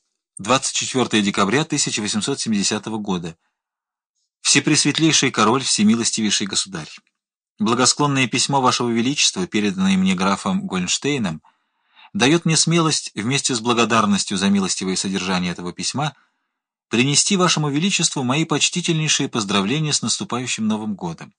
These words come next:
Едва ли Германия питала когда-либо такую уверенность в том, что Новый год принесет ей осуществление ее национальных желаний.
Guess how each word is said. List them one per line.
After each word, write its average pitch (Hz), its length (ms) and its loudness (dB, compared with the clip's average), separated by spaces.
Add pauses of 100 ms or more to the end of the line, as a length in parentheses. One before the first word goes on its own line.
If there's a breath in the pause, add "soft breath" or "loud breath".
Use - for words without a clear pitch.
(800)
Едва 117 320 0
ли 113 80 2
Германия 101 480 4
питала 107 340 0
когда-либо 101 460 -2
такую 101 340 -2
уверенность 117 560 -2 (360 loud breath)
в - 80 -20
том, 151 160 2
что 147 200 0
Новый 165 280 4
год 156 180 2
принесет 139 480 -2
ей 131 180 0
осуществление 127 960 -2
ее 117 180 0
национальных 104 540 0
желаний. 85 480 -10